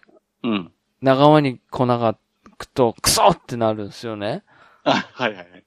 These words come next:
Speaker 2: で、来たら、よっしゃーってなるわけですよ。
Speaker 1: <laughs> わかりますね。
Speaker 2: やっぱりこのシステムいいなって思いました。婚より。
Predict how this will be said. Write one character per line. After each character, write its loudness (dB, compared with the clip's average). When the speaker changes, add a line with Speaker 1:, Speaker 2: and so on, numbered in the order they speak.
Speaker 2:
で、 4
来 -4
た 10
ら、 8
よ 8
っ 8
し 4
ゃ 6
ー 0
っ -12
て -18
な 2
る -6
わ 0
け -4
で -2
す -10
よ。 -4
Speaker 1:
<laughs> -16
わ -6
か -14
り -12
ま -18
す -6
ね。 2
Speaker 2:
や 4
っ -2
ぱ 10
り 10
こ 0
の 0
シ -2
ス -10
テ 4
ム -2
い -2
い -4
な 0
っ -12
て -8
思 -6
い -8
ま -10
し -16
た。 -14
婚 4
よ 2
り。 -6